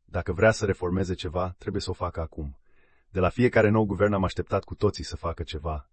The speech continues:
repede și bine. Ordonanțe necesare,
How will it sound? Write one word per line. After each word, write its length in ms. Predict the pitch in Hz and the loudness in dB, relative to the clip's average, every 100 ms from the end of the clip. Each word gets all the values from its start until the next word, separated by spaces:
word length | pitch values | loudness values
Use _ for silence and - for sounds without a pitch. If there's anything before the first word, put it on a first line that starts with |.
| _ | _
repede 380 | 87 98 101 95 | -4 0 0 -2
și 160 | - | -4
bine. 380 | 76 80 65 - _ _ _ _ _ | -8 -8 -8 -12 _ _ _ _ _
Ordonanțe 520 | 92 90 98 113 113 | -2 2 4 4 2
necesare, 720 | 101 - 95 - 95 104 95 | 0 0 -4 -2 2 2 0